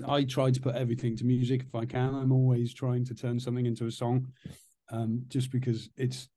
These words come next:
it's a joy. It's, it's the best feeling to have a page of lyrics and, and a blank canvas like that. Um, so it just felt like the, the poetry thing for her, I think, was relatively new, that she was bringing her own writing into things a bit more, you know,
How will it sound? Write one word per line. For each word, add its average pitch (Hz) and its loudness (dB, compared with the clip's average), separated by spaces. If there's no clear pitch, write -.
it's 131 -6
a 120 0
joy. 113 0
It's, - -8
it's 107 -8
the - -10
best 127 -2
feeling 131 4
to 110 -6
have 107 -8
a 104 -10
page 113 -4
of 107 -4
lyrics 107 -6
and, 107 -8
and 110 -6
a 110 -8
blank 117 -2
canvas 110 -4
like 101 -10
that. 98 -14
Um, 110 -6
so 156 2
it 170 2
just 196 2
felt 165 -2
like 139 -2
the, 147 2
the 135 -4
poetry 170 2
thing 135 0
for 131 0
her, 139 2
I 120 0
think, 127 -2
was 131 -2
relatively 131 0
new, 160 2
that 135 -8
she - -4
was 127 2
bringing 139 2
her 135 2
own 135 2
writing 131 2
into 123 -4
things 127 0
a 120 -4
bit 123 -6
more, 123 -2
you 127 -2
know, 120 0